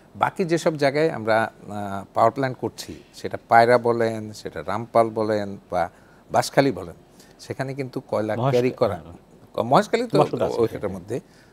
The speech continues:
Speaker 1: বিরাট সমস্যা হয়ে দাঁড়াবে। সেই কথা চিন্তা করে আমাদের গ্যাস রিসোর্স তো আমি বলবো না যে, আহ, শেষ হয়ে গেছে। আমাদের প্রমা-, যেগুলি ডিসকভার্ড গ্যাস ফিল্ড আছে, যে লেয়ার পর্যন্ত গেছি, তার ডিপার প্রসপেক্টে গ্যাস আছে। থ্রি ডি seismic করে দেখা হয়েছে,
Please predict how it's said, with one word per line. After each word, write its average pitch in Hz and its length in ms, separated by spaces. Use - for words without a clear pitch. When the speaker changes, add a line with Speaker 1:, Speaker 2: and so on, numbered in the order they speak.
Speaker 1:
বিরাট 180 260
সমস্যা 127 360
হয়ে 101 120
দাঁড়াবে। 85 320
সেই 170 260
কথা 170 180
চিন্তা 156 320
করে 131 240
আমাদের 117 380
গ্যাস 143 300
রিসোর্স 143 440
তো 127 80
আমি 123 160
বলবো 135 300
না 151 140
যে, 123 100
আহ, - 280
শেষ - 280
হয়ে 80 100
গেছে। - 280
আমাদের 117 320
প্রমা-, 139 400
যেগুলি 131 400
ডিসকভার্ড 135 460
গ্যাস 117 220
ফিল্ড 104 180
আছে, 90 280
যে 123 180
লেয়ার 139 240
পর্যন্ত 123 400
গেছি, - 260
তার 101 240
ডিপার 131 260
প্রসপেক্টে - 480
গ্যাস 95 260
আছে। - 240
থ্রি 160 140
ডি 156 100
seismic 151 340
করে 151 180
দেখা 127 280
হয়েছে, 117 360